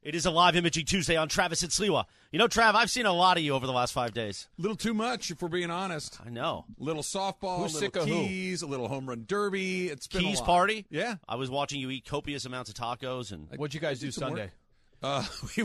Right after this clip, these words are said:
Speaker 2: we, we didn't communicate on Sunday.
Speaker 1: He
Speaker 2: It's
Speaker 1: should have
Speaker 2: a
Speaker 1: FaceTimed
Speaker 2: little,
Speaker 1: me.
Speaker 2: <laughs> I should have. It was a, a, a little Morales Travis break on
Speaker 3: Yeah.
Speaker 2: Sunday, but we reconnected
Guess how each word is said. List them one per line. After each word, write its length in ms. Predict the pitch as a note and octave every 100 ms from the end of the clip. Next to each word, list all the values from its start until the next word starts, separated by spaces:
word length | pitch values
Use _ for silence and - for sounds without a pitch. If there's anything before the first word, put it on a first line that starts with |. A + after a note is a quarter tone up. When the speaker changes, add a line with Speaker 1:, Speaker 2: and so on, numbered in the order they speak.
| -
Speaker 2:
we, 120 | B3
we 160 | F#3+ A3+
didn't 320 | A#3 B3+ G#3
communicate 500 | A#3 A3+ G#3+ - D#3+
on 140 | C3+ A#2
Sunday. 360 | - A#2+ G#2+
Speaker 1:
He 60 | F#2+
Speaker 2:
It's 80 | -
Speaker 1:
should 120 | B3
have 120 | C3+
Speaker 2:
a 0 |
Speaker 1:
FaceTimed 320 | D#3+ D#3+ D3+ B2+
Speaker 2:
little, 140 | F3+
Speaker 1:
me. 40 | B2+
Speaker 2:
<laughs> 40 |
I 80 | A3+
should 300 | - - G#3+
have. 160 | B2+ F#2
It 140 | C3
was 140 | C#3 C3+
a, 180 | D3+ B2+ - -
a, 160 | - D#3+ E3
a 100 | D#3+
little 220 | F3+ G#3
Morales 580 | F#3 D#3 E3+ F3 E3 -
Travis 420 | - D3+ C#3+ B2+
break 400 | A2 B2+ B2 G#2 A2
on 120 | G#2
Speaker 3:
Yeah. 120 | A2+
Speaker 2:
Sunday, 200 | A2 G2+
but 140 | A#2+ D#3
we 140 | D#3+
reconnected 840 | F3+ G3+ - G3 F3+ - D#3+ C3+